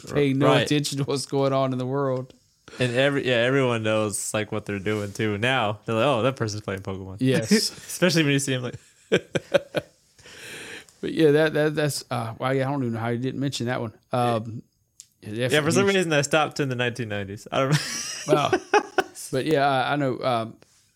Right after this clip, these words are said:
Speaker 1: my kids, they love Pokemon. My one son, he's, uh, gathering a pretty good collection now of, uh, Pokemon cards and things, so.
Speaker 2: Actually, I don't know if you can see 'em on top of my bookshelf. You see the little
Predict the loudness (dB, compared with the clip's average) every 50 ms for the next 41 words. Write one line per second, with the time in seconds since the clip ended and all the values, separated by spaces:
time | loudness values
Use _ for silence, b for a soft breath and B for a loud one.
0 | _ -8 -8 -6 -2 -2 -2 -2 -2 -4 -6 -4 -4 -2 0 0 0 0 0 -2
1 | -4 -4 -4 -4 -6 -4 -4 -4 -6 -6 -8 -10 -10 -10 -8 -6 -6 -6 -6 -6
2 | -6 -6 -6 -6 -6 -6 -6 -6 -8 -8 -8 -8 -8 -8 -8 -10 -12 -16 _ _
3 | _ _ _ _ _ _ _ _ _ _ _ _ _ _ _ _ _ _ _ -14
4 | -10 -4 -2 0 0 2 0 0 -2 -2 -4 -4 -2 -2 0 0 0 -2 -4 -4
5 | -6 -4 -2 -2 -2 -2 -4 -6 -4 -4 -2 -2 -2 -2 -2 -2 -4 -4 -6 -8
6 | -10 -10 -6 -4 -4 -4 -4 -4 -6 -6 -6 -6 -6 -2 0 2 2 2 2 0
7 | 0 -2 -4 -6 -8 -8 -6 -4 -4 -4 -2 -4 -6 -6 -8 -8 -10 -10 -10 -12
8 | -14 -16 -18 _ B B B -2 0 0 0 -2 -2 0 2 2 4 4 4 2
9 | 2 2 0 0 -2 -4 -6 -8 -8 -6 -2 0 0 0 0 -2 -4 -4 -2 -4
10 | -4 -4 -6 -8 -8 -8 -8 -10 -12 -12 -6 -6 -6 -6 -4 -4 -2 -2 -2 -4
11 | -6 -12 -16 -10 -4 -2 0 0 0 0 0 0 0 0 -2